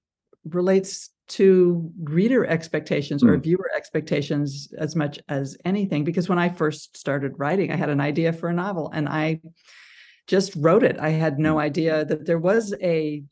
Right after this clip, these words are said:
Speaker 1: that people would try to classify it as maybe mystery, maybe suspense,
Speaker 2: Mm-hmm.
Speaker 1: maybe
Speaker 2: Yeah.
Speaker 1: thriller, uh, maybe crime. It was all very amorphous to me, just, uh, pouring the story out on the page. I think mystery classically, uh, involves,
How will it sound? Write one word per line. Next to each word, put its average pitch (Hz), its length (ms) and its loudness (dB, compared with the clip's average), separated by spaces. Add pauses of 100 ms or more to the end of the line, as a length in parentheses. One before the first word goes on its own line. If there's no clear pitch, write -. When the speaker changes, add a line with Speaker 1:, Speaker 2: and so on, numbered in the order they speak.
(100)
Speaker 1:
that 165 180 -4
people 190 260 2
would 175 120 6
try 202 220 2
to 208 60 2
classify 160 500 -2
it 143 160 0
as 139 460 -6 (200)
maybe 147 300 -2
mystery, 165 400 0
maybe 147 220 0
suspense, 107 560 4
Speaker 2:
Mm-hmm. 117 160 4
Speaker 1:
maybe - 180 -2
Speaker 2:
Yeah. 104 180 2
Speaker 1:
thriller, 185 500 2
uh, 151 340 2 (260)
maybe 160 280 0
crime. 185 500 -2 (360)
It 175 240 2
was 170 260 4
all 156 260 0
very 156 340 2
amorphous 156 560 -2
to - 120 -6
me, 143 200 -2
just, 147 560 -6
uh, 139 100 -2
pouring 147 380 0
the 139 100 0
story 156 420 0
out 135 320 -4
on 151 140 -2
the 143 60 0
page. 156 640 0
I 165 100 0
think 160 180 0
mystery 190 540 4
classically, 214 840 0 (540)
uh, 185 320 2
involves, 175 1200 -2